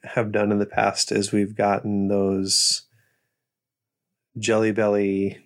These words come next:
uh, jelly beans that are, they come in this kind of gag gift.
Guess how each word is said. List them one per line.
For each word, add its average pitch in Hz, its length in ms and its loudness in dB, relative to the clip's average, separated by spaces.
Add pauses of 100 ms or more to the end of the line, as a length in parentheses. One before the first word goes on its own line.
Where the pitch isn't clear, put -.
(260)
uh, 95 200 -2
jelly 107 340 0
beans 147 540 0
that 104 220 2
are, 98 360 2
they 104 140 0
come 104 320 0
in 98 100 2
this - 640 0 (100)
kind 107 180 -2
of - 300 -2 (840)
gag 101 840 -2
gift. - 640 -2